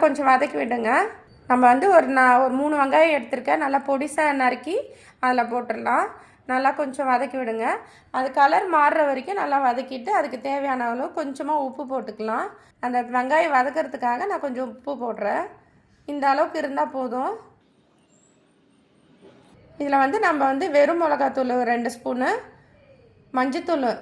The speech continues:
ஒரு ஸ்பூனு, பெருங்காயம் கொஞ்சமா ஒரு சு-, ஒரு ஸ்பூன் இருந்தா போதும். வீட்டு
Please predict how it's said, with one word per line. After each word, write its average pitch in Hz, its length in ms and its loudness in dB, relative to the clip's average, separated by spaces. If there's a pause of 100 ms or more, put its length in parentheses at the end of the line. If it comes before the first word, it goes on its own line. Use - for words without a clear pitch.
(100)
ஒரு 247 200 -2
ஸ்பூனு, 262 320 -4 (680)
பெருங்காயம் 285 640 0 (180)
கொஞ்சமா 262 420 -2 (200)
ஒரு 247 200 -4
சு-, 262 100 -6 (120)
ஒரு 247 160 -6
ஸ்பூன் 269 220 -6
இருந்தா 254 220 0
போதும். 247 360 -6 (640)
வீட்டு 359 240 -2